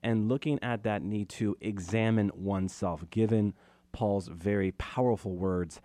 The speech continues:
we definitely need to do that. Now, before I read to you First Corinthians chapter eleven, verses twenty-seven to thirty-four, I did want to respond to a few comments I have received. Anytime I get a comment, more than one comment about one thing, I,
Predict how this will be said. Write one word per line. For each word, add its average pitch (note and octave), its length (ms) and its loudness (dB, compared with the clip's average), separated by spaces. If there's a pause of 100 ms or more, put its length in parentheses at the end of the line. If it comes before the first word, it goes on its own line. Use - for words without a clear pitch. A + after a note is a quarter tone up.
(240)
we G2+ 120 0
definitely F#2+ 380 0
need F2 120 0
to D#2+ 60 -6
do G#2+ 220 2
that. E2+ 200 -4
Now, G2 320 0 (340)
before A2 440 0
I G2+ 140 0
read G2 300 -2
to - 160 -8
you G#2 140 0
First F#2+ 260 -8
Corinthians F2+ 600 -4
chapter G2 340 -2
eleven, F#2 360 0
verses F2+ 340 -6
twenty-seven F#2+ 580 -2
to F2+ 60 0
thirty-four, G2 600 0
I F2 80 -4
did F#2 240 -4
want G2+ 260 0
to - 80 -6
respond G#2 560 -2
to F2+ 240 0 (140)
a D#2+ 80 -10
few G#2 160 -2
comments A#2+ 500 -2
I F#2 120 0
have F2 100 -4
received. F2+ 400 -6
Anytime A2+ 360 0
I G#2 60 2
get G2 160 -2
a F#2 60 0
comment, G#2+ 580 -2 (460)
more A#2+ 280 4
than G#2 180 2
one G#2+ 200 2
comment A2 420 0
about G2 280 0
one G2+ 260 0
thing, G2 340 2
I, F#2 160 0